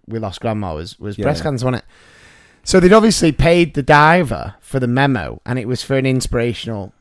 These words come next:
Speaker 1: talk from me. I mean, <laughs> it did make me laugh, 'cause I was a bit like, you know, "I don't know what I'm offering here." So I sent the memo, but on the end of the memo, I, I got them to get in touch with me, and then
Speaker 2: Yeah.
Speaker 1: obviously gave them the memo back,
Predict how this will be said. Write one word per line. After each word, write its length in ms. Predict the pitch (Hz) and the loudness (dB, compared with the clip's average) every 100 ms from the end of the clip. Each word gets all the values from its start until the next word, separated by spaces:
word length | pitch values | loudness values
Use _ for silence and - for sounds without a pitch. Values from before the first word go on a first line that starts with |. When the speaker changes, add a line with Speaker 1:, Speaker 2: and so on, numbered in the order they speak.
| _ | _
Speaker 1:
talk 400 | - 135 151 - | -2 2 2 0
from 240 | - 113 | -4 -4
me. 320 | 113 135 135 - | -2 -2 -4 -8
I 60 | 127 | -4
mean, 200 | 127 143 - - - - - | -2 0 -2 -6 -14 -8 -6
<laughs> 500 | 160 - - 180 _ | -8 -8 -12 -12 _
it 220 | - 165 | -2 0
did 160 | 160 190 | 2 2
make 180 | 175 147 | 2 0
me 100 | 135 | 2
laugh, 340 | 139 131 113 | 4 4 2
'cause 140 | - - | -2 0
I 80 | 143 | 2
was 100 | 139 | 4
a 40 | |
bit 160 | 165 147 | 4 4
like, 420 | 139 127 123 - - | 4 4 0 -4 -10
you 100 | - | -6
know, 220 | 131 113 | -6 -6
"I 20 | |
don't 180 | 107 135 | -6 -6
know 100 | 131 | -2
what 120 | 131 113 | 0 2
I'm 120 | 123 | 4
offering 320 | 127 - 120 | 2 2 0
here." 280 | 117 107 98 _ - - - _ _ - 151 | 0 -4 -8 _ -20 -20 -20 _ _ -6 -2
So 140 | 151 180 | 4 6
I 60 | |
sent 260 | 180 214 220 | 6 6 4
the 80 | 185 | 4
memo, 360 | 185 180 139 | 4 4 2
but 100 | 117 | 2
on 100 | 127 131 | 0 0
the 80 | |
end 160 | 139 143 | 0 0
of 60 | 135 | 0
the 60 | |
memo, 440 | 135 139 123 95 80 | 0 0 -2 -6 -8
I, 360 | - 110 113 110 _ _ _ _ - | -8 -4 -4 -6 _ _ _ _ -12
I 100 | 117 | -6
got 220 | 107 139 | -2 0
them 180 | 131 127 | 0 -4
to 240 | 110 120 107 | -2 -4 -2
get 180 | 120 | -6
in 100 | 95 | -8
touch 320 | 110 143 - - | -4 -4 -4 -8
with 100 | 113 | -10
me, 220 | 80 - _ - | -10 -14 _ -8
and 120 | 117 | -4
then 60 | 101 | -2
Speaker 2:
Yeah. 20 | |
Speaker 1:
obviously 500 | 95 117 - 113 101 - _ _ _ _ _ | -2 -6 -6 -8 -8 -12 _ _ _ _ _
gave 320 | - 131 127 | -6 -2 -2
them 220 | 107 120 113 | 0 0 -2
the 80 | |
memo 380 | 113 120 117 113 | -2 -2 0 -2
back, 520 | 107 85 - - - | -2 -6 -10 -18 -20